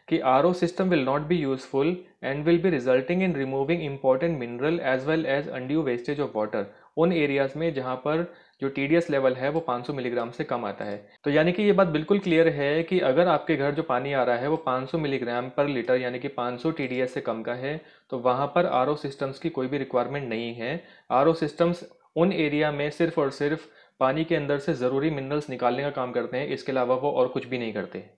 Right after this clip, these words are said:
और एनजीटी ने ये भी क्लियर किया है कि जो आरओ कंपनीज हैं, वो आरओ कंपनीज अपने आरओ के ऊपर हमेशा ये लेबलिंग करें कि जो आरओ की रिक्वायरमेंट है वो तभी रिक्वायरमेंट है if टीडीएस is more than five hundred M G per liter। तो यानी कि एनजीटी ने ये गवर्नमेंट को बोला है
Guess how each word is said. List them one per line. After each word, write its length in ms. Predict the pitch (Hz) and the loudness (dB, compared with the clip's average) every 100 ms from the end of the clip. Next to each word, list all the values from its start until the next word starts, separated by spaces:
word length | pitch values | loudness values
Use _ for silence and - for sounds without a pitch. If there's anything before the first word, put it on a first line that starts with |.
| _ _ - | _ _ 0
और 140 | 151 | 2
एनजीटी 340 | 156 156 175 | 2 0 2
ने 100 | 208 | 2
ये 180 | 196 147 | 4 2
भी 120 | 156 208 | 2 2
क्लियर 280 | 196 180 | 4 4
किया 280 | 175 151 139 | 4 4 4
है 200 | 131 131 | 4 2
कि 100 | 160 | 0
जो 120 | 170 | 0
आरओ 260 | 180 131 156 | 2 2 2
कंपनीज 460 | 165 160 175 175 151 | 0 -4 -2 -2 -2
हैं, 200 | 127 135 | -4 0
वो 140 | 151 | 2
आरओ 260 | 135 135 160 | 2 2 2
कंपनीज 520 | 165 151 156 170 165 | -2 -4 -4 -2 0
अपने 240 | - 160 | -2 -2
आरओ 260 | 151 123 135 | 0 0 0
के 100 | 147 | -2
ऊपर 180 | 143 160 | -2 -2
हमेशा 360 | 131 131 151 | -4 -4 0
ये 100 | 165 | 2
लेबलिंग 400 | 131 120 131 151 | 2 -2 -2 -4
करें 300 | 151 127 156 170 - _ | -2 -2 -4 -8 -16 _
कि 120 | - 156 | -2 2
जो 140 | 170 | 4
आरओ 240 | 131 135 | 4 4
की 120 | 160 175 | 4 2
रिक्वायरमेंट 560 | 165 143 135 147 147 | 2 2 2 -2 -2
है 140 | 131 135 | 2 2
वो 120 | 151 | 2
तभी 260 | 175 156 | 2 4
रिक्वायरमेंट 560 | 165 165 135 127 123 120 | 2 4 2 0 -4 -2
है 180 | 139 170 | -2 0
if 280 | 175 180 - | 0 -2 -2
टीडीएस 480 | 143 135 147 165 165 | -4 2 4 4 2
is 200 | 156 131 | -4 -4
more 200 | 127 139 | -2 -2
than 240 | 135 160 | -2 -4
five 240 | - 123 123 | 0 0 -2
hundred 320 | 127 135 143 | -6 -4 -2
M 140 | 117 | -4
G 120 | 120 135 | -6 -6
per 80 | 113 | -4
liter। 280 | 107 95 92 - _ _ _ | -4 -6 -6 -8 _ _ _
तो 80 | - | -4
यानी 260 | 135 143 156 | 0 0 -2
कि 260 | 160 175 185 | 0 0 0
एनजीटी 420 | 135 139 143 143 | -4 -6 -4 -4
ने 220 | 143 156 | -2 -2
ये 220 | 180 147 | -2 -2
गवर्नमेंट 360 | 139 131 131 131 | 0 0 0 -4
को 80 | 123 | -4
बोला 260 | 113 127 | -2 -2
है 300 | 131 160 175 | -2 -4 -6